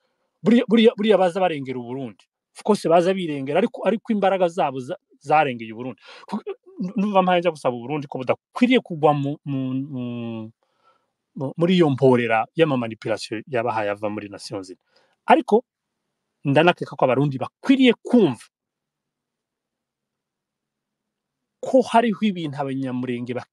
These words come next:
claiming aribyo byatumye bariya abahungu n'abakobwa bafata n'imbunda, kuko, kuko ntibashaka gushira. Muri ibi ngibi, bimwe birava muri leta ya Congo. Ushobora ndabizi ko hano hari abantu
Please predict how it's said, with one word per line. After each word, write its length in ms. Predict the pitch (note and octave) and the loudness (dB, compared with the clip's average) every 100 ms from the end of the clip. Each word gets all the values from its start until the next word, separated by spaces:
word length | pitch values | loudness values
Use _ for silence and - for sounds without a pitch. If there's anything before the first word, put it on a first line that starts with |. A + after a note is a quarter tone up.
| - | 2
claiming 480 | G3+ D3+ B2 G#2 F#2 - _ _ _ _ _ _ _ _ _ _ _ _ E3+ | 4 4 2 -4 -14 -20 _ _ _ _ _ _ _ _ _ _ _ _ 4
aribyo 220 | F#3 G3 | 4 4
byatumye 400 | F#3 F3 E3+ D#3 | 4 2 0 -2
bariya 160 | E3+ D#3+ | 0 0
abahungu 300 | C#3+ D3 D3 | -2 -4 -6
n'abakobwa 400 | D3+ - D3+ D#3+ - | -8 -8 -6 -2 -2
bafata 260 | C3+ - | -4 -6
n'imbunda, 580 | C#3 C3+ C3 B2+ A#2 A2 _ _ _ | -2 -2 -2 -2 -4 -8 _ _ _
kuko, 160 | - F3 | -10 -2
kuko 120 | F#3 | 2
ntibashaka 440 | D#3+ D3+ - - C3+ | 4 4 2 0 0
gushira. 400 | C3 - - - _ _ _ | -2 -4 -6 -10 _ _ _
Muri 280 | F3 E3+ B3 G#3+ | 2 6 6 6
ibi 120 | F3 | 2
ngibi, 380 | E3 D3+ B2+ B2+ | -2 -4 -6 -4
bimwe 240 | F#3 D4 | 2 2
birava 300 | D4 B3+ A3 | 4 4 2
muri 160 | A3 C4+ | 0 0
leta 240 | A#3+ - | -2 2
ya 120 | F3+ F#3+ | 2 2
Congo. 380 | - F3+ F3+ _ _ _ - | -2 -4 -6 _ _ _ -6
Ushobora 260 | G3+ B3 | 0 4
ndabizi 300 | C4 B3+ G#3 | 4 2 -4
ko 140 | - B3 | 0 0
hano 180 | A#3 | 0
hari 160 | A3 A#3 | 0 -2
abantu 380 | G3+ F3+ E3 | -2 -6 -8